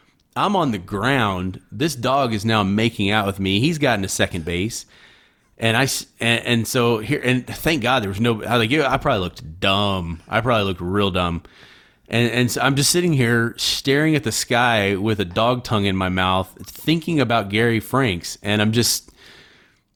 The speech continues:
so that was, that, that was kind of,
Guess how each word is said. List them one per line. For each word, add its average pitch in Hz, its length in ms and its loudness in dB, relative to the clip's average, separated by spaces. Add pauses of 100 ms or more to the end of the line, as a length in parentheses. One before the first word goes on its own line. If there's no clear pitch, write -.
(260)
so 127 540 0 (340)
that 143 300 -2
was, 156 260 0
that, 135 380 -2
that 143 160 2
was 139 100 2
kind 135 300 0
of, 123 340 -4